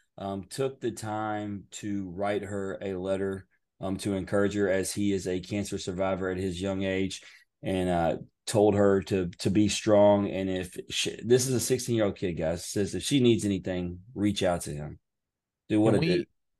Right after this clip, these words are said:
Speaker 2: all right, so we're gonna have to break one of two rules we have here. Like, we kinda have a rule that we don't have high school kids on anymore, and we kinda have this rule that we definitely don't have Vanderbilt players on.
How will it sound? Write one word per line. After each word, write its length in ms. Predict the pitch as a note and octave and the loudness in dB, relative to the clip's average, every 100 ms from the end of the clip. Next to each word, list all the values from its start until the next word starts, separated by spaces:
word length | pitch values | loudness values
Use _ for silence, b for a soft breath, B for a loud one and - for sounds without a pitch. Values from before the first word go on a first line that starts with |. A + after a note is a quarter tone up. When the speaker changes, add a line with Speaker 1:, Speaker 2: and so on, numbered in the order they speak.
| _ A2+ | _ -2
Speaker 2:
all 120 | A2+ | 0
right, 120 | G#2+ | 0
so 140 | - | -2
we're 140 | A#2+ D3+ | -2 2
gonna 100 | D3+ | 2
have 120 | C3 | 2
to 100 | A#2 | 0
break 260 | G2+ B2+ G2+ | 2 0 0
one 240 | B2 C#3+ | -2 -2
of 100 | B2 | 0
two 200 | - A#2+ | 0 2
rules 240 | A2 G#2 | 2 0
we 100 | F2+ | -4
have 240 | F2 D#2+ D#2 | -8 -10 -12
here. 200 | C#2+ - _ _ _ _ - | -16 -18 _ _ _ _ -12
Like, 140 | G2 | -8
we 120 | G2 G#2 | -6 0
kinda 260 | D3+ E3 | 2 4
have 180 | D#3+ D#3 | 4 4
a 40 | |
rule 240 | D3 D#3 D#3 | 4 4 6
that 60 | |
we 100 | C#3 | 6
don't 140 | C#3 C#3+ | 6 4
have 140 | B2+ | 4
high 160 | C3 C3+ | 2 0
school 180 | - C#3+ | -2 -4
kids 260 | D3 C#3+ | -2 -2
on 140 | D3 D3+ | -2 -2
anymore, 480 | D3+ D#3 D#3 D#3 - _ _ _ - | -2 0 0 0 -4 _ _ _ -12
and 80 | |
we 120 | G#2 F#2 | -10 -4
kinda 220 | D#3+ D#3 | 2 4
have 140 | D3 C#3+ | 4 4
this 160 | C3 | 2
rule 180 | A2+ C#3 | 4 4
that 60 | B2 | 4
we 100 | A2+ | 0
definitely 380 | G#2 D3 C3+ B2 | 2 0 0 -4
don't 140 | B2 | -2
have 120 | A#2 | -2
Vanderbilt 380 | G#2 B2+ C#3 C3+ | -2 -2 -2 0
players 300 | D3 D3 C#3+ | 0 0 0
on. 260 | D#3 D3+ | 0 0